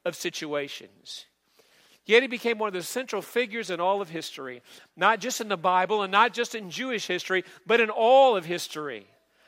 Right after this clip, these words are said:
Moses was one of the most influential people who ever lived.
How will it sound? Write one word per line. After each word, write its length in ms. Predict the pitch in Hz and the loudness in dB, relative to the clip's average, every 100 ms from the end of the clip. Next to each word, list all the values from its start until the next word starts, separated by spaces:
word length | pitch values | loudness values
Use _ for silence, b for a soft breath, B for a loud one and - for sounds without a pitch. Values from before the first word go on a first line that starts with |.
| b b | b b
Moses 520 | 175 220 262 240 190 | 6 6 6 2 -2
was 160 | 185 | -6
one 140 | 190 208 | -4 -4
of 60 | |
the 80 | 190 | -2
most 180 | 190 180 - | -2 -2 -2
influential 640 | 254 269 247 240 247 190 | -4 -4 -4 -4 -2 -6
people 420 | - 247 262 196 | -6 -6 -4 -4
who 180 | 175 208 | -4 0
ever 220 | 214 190 | 0 0
lived. 600 | 185 208 170 127 104 _ | 0 2 2 -2 -8 _